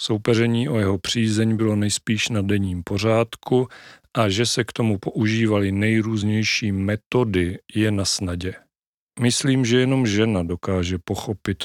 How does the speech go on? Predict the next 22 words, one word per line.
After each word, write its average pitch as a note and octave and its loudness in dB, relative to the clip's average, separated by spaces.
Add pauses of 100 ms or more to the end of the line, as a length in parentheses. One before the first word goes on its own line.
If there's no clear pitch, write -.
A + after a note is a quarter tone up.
tu G2+ 0
nesmírnou G2 0
bolest G2 -2
druhé F#2+ 0
ženy, F#2 -2
která F#2 -2
nemůže F#2 -2
mít F#2+ -4
děti. F2+ -10 (580)
Ovšem A2 0
pokud - 0 (100)
to G#2 0
proti A2 -2
ní G#2 0
použije G#2+ 0
jako F#2 -4
zbraň, F#2 0 (440)
zasáhne G2+ 0
ji G#2 0
na F#2 -2
nejcitlivějším F#2 -4
místě. - -6